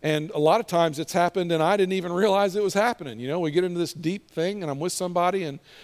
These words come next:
next thing you know, they're, we're talking about God, and we're talking about how God moves and what he does and Jesus, and it's just really kinda cool. So, um, it most often happens when you lump a few things together, when you lump deep levels of caring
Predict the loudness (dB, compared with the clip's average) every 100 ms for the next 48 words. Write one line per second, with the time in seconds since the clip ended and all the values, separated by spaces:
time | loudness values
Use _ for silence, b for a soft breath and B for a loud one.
0 | B -6 -4 0 0 0 0 2 0 -2
1 | -4 -2 -2 -2 -2 -4 0 0 2 0
2 | -4 -8 -2 -2 -2 -6 -4 -4 -8 B
3 | B -4 -2 0 -2 -2 -4 -2 -4 -6
4 | -4 -4 -2 0 2 0 -4 -10 -6 -4
5 | -2 -2 -2 -6 -8 -10 -6 -6 -2 0
6 | 0 -2 -6 -4 -2 -2 0 0 -2 -4
7 | B B B B B 4 2 -4 -16 _
8 | _ -2 0 2 2 2 0 0 0 0
9 | -2 0 0 -2 -2 -4 -4 -6 -2 -2
10 | 0 0 2 2 2 0 -2 -4 -2 -4
11 | 0 0 0 -2 2 2 0 -6 B B
12 | B -2 0 2 2 2 2 -2 -10 -4
13 | -2 -2 -8 _ _ -2 4 6 6 0
14 | -2 -4 0 4 4 4 -2